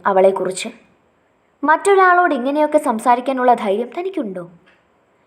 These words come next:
എന്തിൻ്റെ പേരിലാ ആ ആളോട് താൻ ഇത്രയും സംസാരിച്ചത്? ചെയ്തത് തെറ്റായോ എന്നവൾ വെറുതെ ഓർത്ത് ക്ലാസ്സിലേക്ക് നടന്നു.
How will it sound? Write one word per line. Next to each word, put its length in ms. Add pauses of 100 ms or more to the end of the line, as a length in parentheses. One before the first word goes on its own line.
(260)
എന്തിൻ്റെ 400
പേരിലാ 440 (260)
ആ 40 (180)
ആളോട് 320
താൻ 140
ഇത്രയും 320
സംസാരിച്ചത്? 640 (1300)
ചെയ്തത് 560
തെറ്റായോ 540 (260)
എന്നവൾ 320
വെറുതെ 380
ഓർത്ത് 360
ക്ലാസ്സിലേക്ക് 480
നടന്നു. 320